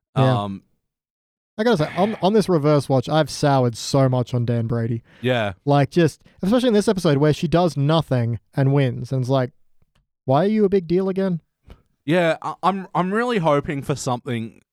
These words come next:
Speaker 2: like, special in season two or at the start of season three or
Speaker 1: Hmm.
Speaker 2: something. You know, around when, um, yeah, th-, uh, Jason Momoa was in the show as well,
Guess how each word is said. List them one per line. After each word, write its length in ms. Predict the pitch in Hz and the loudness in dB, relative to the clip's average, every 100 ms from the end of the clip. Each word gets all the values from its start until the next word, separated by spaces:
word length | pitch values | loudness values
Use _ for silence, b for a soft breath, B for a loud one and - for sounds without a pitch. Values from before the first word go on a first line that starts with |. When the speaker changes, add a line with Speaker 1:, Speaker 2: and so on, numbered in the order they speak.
| _ - | _ -6
Speaker 2:
like, 520 | 117 113 104 101 _ b b b | -2 -2 -4 -8 _ b b b
special 580 | - - 139 120 131 120 | -16 -4 -4 -2 -4 -2
in 120 | 110 | -2
season 540 | 107 120 110 104 113 107 | -4 -4 -4 -4 -6 -6
two 240 | - 113 | -2 -2
or 160 | 107 110 | -2 -4
at 80 | 104 | -6
the 80 | |
start 300 | 127 127 110 | -6 -6 -6
of 60 | 104 | -8
season 400 | - 110 101 107 | -8 -8 -8 -10
three 240 | - 107 98 | -4 -4 -2
or 60 | |
Speaker 1:
Hmm. 20 | |
Speaker 2:
something. 520 | 101 127 123 113 107 101 B B B | -2 0 0 0 -6 -8 B B B
You 100 | - | -4
know, 200 | 202 190 | -2 0
around 420 | 185 175 170 160 156 | 0 0 0 -2 -2
when, 340 | 143 131 123 | -4 -4 -4
um, 400 | 127 123 117 107 - _ _ _ _ _ _ _ | -4 -2 -4 -8 -14 _ _ _ _ _ _ _
yeah, 220 | 127 123 107 | -4 -2 -4
th-, 100 | 127 | -4
uh, 240 | 117 110 | -4 -4
Jason 360 | 95 117 101 117 | -4 -6 -4 -4
Momoa 280 | 107 107 104 | -2 -2 -4
was 160 | 101 | -4
in 140 | 110 98 | -6 -6
the 100 | 98 | -6
show 320 | - 101 98 | -6 -6 -6
as 160 | 98 104 | -8 -8
well, 180 | 98 | -6